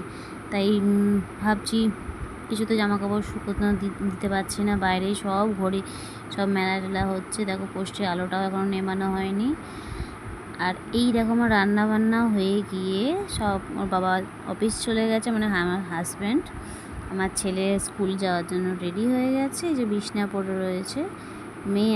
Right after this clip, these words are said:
এখনও ঘুমোচ্ছে, এখন সবে বাজে হলো পৌনে আটটা। আর বাইরের ওয়েদারটা এতটাই খারাপ, আজকে মনে হচ্ছে একটু রোদ উঠবে, কারণ দেখো, সব সম-, ঘরের মধ্যে জামা কাপড়ে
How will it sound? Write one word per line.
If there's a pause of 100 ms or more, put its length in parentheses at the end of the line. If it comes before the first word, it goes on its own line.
এখনও (120)
ঘুমোচ্ছে, (720)
এখন
সবে
বাজে
হলো (120)
পৌনে
আটটা। (960)
আর
বাইরের
ওয়েদারটা (120)
এতটাই
খারাপ,
আজকে
মনে
হচ্ছে
একটু
রোদ
উঠবে, (760)
কারণ
দেখো,
সব (140)
সম-,
ঘরের
মধ্যে
জামা
কাপড়ে